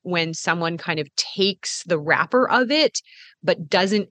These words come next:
execute it to perfection. I mean, there's, there's obviously something to be said for someone taking a trope and doing something new and exciting and, like, flipping it on its head. And I,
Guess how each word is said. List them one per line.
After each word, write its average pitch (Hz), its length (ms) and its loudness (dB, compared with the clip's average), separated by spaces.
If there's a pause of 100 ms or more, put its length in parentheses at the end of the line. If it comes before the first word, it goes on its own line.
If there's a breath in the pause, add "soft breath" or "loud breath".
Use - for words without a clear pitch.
(120)
execute - 600 -6
it - 160 -6
to 190 180 -2
perfection. - 840 -6 (640 loud breath)
I 220 60 0
mean, 214 320 2
there's, 202 480 4
there's 196 240 4
obviously 220 400 4
something 156 300 -2
to - 80 -8
be 160 80 -2
said 151 200 2
for 151 120 -4
someone 151 240 -2
taking 156 320 -4
a 131 40 -6
trope 143 240 -4
and 151 80 -12
doing 143 200 -6
something 151 280 -6
new 156 280 0
and 123 100 -4
exciting 139 640 -2
and, 139 160 -6
like, 135 160 -6
flipping 151 320 -6
it 139 80 -2
on 131 180 0
its 120 120 -10
head. 147 260 -4
And 147 140 -4
I, 139 160 -4